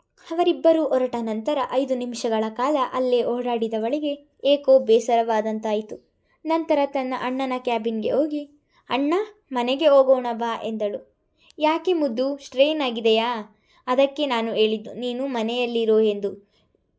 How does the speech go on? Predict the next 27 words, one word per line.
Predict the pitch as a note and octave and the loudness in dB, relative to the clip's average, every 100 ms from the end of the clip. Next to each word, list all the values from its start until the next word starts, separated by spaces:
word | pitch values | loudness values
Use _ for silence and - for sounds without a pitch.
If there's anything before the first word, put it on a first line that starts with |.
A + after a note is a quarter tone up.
| _ - | _ -8
ಎಂದರೂ | B3 B3+ C4+ F#4 | 0 4 4 4
ಕೇಳುವುದಿಲ್ಲ." | F4+ C4+ C4+ C4+ B3 B3+ B3 A#3+ - _ _ | 8 10 10 4 -2 -6 -6 -8 -14 _ _
"ಇನ್ನೂ | C#4 D4 D4 | -4 -2 2
ಸ್ವಲ್ಪ | C#4 B3 B3 | 2 2 -2
ಕೆಲಸವಿದೆ, | A#3 G#3+ A3 A3 G#3+ G#3 | -2 -4 -2 -4 -4 -4
ಇನ್ನೊಂದು | - C4 B3+ B3 C#4 | -6 -6 -4 -2 -2
ಅರ್ಧ | G#3+ - C4+ | -2 -2 -2
ಗಂಟೆ | C4 A#3 A#3 | -2 -4 -6
ಹೋಗೋಣ | A3 B3+ C#4 B3+ | 0 2 2 -2
ಇರು" | A3+ A3+ A3+ | -2 -2 -2
ಎಂದರೆ, | G#3+ G#3 A3+ D4 C4+ C4+ _ _ _ _ _ _ - | -2 -4 -2 -2 -2 -6 _ _ _ _ _ _ -14
"ಸ್ಟ್ರೈನ್ | - C4+ C4+ E4+ | 6 8 8 6
ಏನೂ | F4 D#4 | 4 4
ಇಲ್ಲ | D4 B3+ B3+ | 2 2 2
ಅಣ್ಣ, | B3 A#3+ A3+ A#3 A3+ - _ _ _ - | 2 0 -4 -8 -10 -16 _ _ _ 2
ಎಲ್ಲ | C4+ C#4 E4 | 4 6 6
ಹೋದರೂ | E4+ C#4+ C4 C4 B3 | 6 6 4 4 4
ಯಾಕೋ | A#3 A#3+ A#3+ D4+ | 4 2 0 0
ಬೇಜಾರಾಗುತ್ತಿದೆ, | A#3+ A#3 C4 B3 A#3 A3+ A3+ A3 | 2 4 4 2 0 -2 -6 -6
ಅದಕ್ಕೆ | G#3+ - - C4+ D#4 E4+ | -6 -6 0 2 2 0
ಬೇಗ | B3+ A#3+ B3 | 2 2 0
ಮನೆಗೆ | A#3 G#3+ A3 A3+ | -4 -4 -2 0
ಹೋಗೋಣ" | G#3+ A3+ A3 G#3+ G#3+ | 0 0 0 -2 -4
ಎಂದೆ. | G#3+ G#3 - - _ _ _ _ D4+ | -4 -2 -4 -8 _ _ _ _ -2
"ನೀನು | E4+ E4+ | 0 2
ಬರುವುದು | C4+ C#4 D4+ C#4 C#4+ | 4 4 4 -2 -2
ತಡ | C4+ | -2